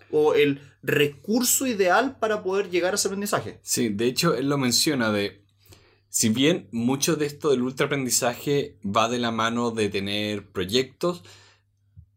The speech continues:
Speaker 2: eso no significa que la única forma de hacerlo sea tú siendo tu propio profesor, de que seas autodidacta. Se da mucho de que hay muchos autodidactas, pero también tú puedes descubrir que la mejor forma de aprender algo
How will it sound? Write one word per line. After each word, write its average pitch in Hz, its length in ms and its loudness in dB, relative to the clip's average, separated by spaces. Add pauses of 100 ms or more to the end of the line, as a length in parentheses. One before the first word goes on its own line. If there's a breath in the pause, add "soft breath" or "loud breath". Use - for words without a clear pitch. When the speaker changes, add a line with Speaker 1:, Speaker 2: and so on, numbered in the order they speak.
(220)
Speaker 2:
eso 131 260 4
no 143 120 -2
significa 156 1120 -2 (120)
que 120 380 -2
la 110 220 4
única 175 380 2
forma 170 400 -2
de 160 100 -2
hacerlo 156 440 2
sea 139 640 0 (600)
tú 139 160 0
siendo 147 320 2
tu 147 160 -4
propio 139 260 0
profesor, 123 460 0 (760)
de 110 140 2
que 107 100 -2
seas 120 220 0
autodidacta. 127 840 0
Se 113 240 2
da 147 160 6
mucho 220 560 2
de 143 120 -4
que 143 80 2
hay 143 60 4
muchos 151 360 -2
autodidactas, 151 680 0 (480 loud breath)
pero 135 180 4
también 139 300 2
tú 180 120 0
puedes 165 200 0
descubrir 160 420 -2
que - 80 -4
la 160 100 2
mejor 143 320 -2
forma 170 260 -2
de 165 40 0
aprender 147 320 0
algo 175 360 0